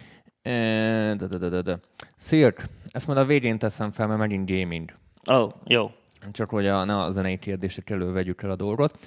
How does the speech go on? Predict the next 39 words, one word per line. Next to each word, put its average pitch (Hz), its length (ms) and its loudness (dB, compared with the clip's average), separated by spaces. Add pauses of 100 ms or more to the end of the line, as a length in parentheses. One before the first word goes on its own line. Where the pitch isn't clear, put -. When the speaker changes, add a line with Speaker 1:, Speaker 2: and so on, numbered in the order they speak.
(240)
Speaker 1:
Sziasztok, 135 500 0 (120)
ö, 113 360 2
Dó 143 200 2
Piano 117 360 2
rójában, 110 560 4
ha 110 100 0
egy 107 100 -2
szinti 139 340 -4
V 107 220 2
S - 60 -6
T-vel 110 220 -4
berajzolt 107 460 0
egy 104 120 -4
tizenhatodos 107 640 -2
arpeggiót, 107 640 -4
amelynek 101 280 -4
általában 104 400 0
az 98 60 -4
utolsó 104 360 -4
hangja 101 200 -2
előtti 101 300 0
koppanás, 92 840 -2
akadás 95 500 -4
hallatszik, 98 560 -4
mintha 98 300 -8
az 95 80 -6
külön 107 280 2
lett 87 160 0
volna 87 260 -6
leütve. 87 540 0 (500)
Ez 107 160 -8
többféle 117 600 4
V 110 280 2
S - 80 -12
T-nél 95 280 -2
is 92 120 -8
előfordul, 123 500 -2
bármilyen 95 480 0
tempónál. 87 600 -6